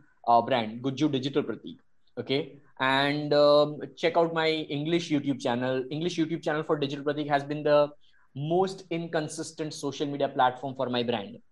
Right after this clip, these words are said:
Okay. I have never been active on that. Uh, or, or I would say I'm active, but I'm not consistent.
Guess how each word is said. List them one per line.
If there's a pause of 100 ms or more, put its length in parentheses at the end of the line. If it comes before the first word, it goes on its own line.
(560)
Okay.
I
have
never
been
active
on
that. (500)
Uh,
or,
or
I
would
say
I'm
active,
but
I'm
not
consistent.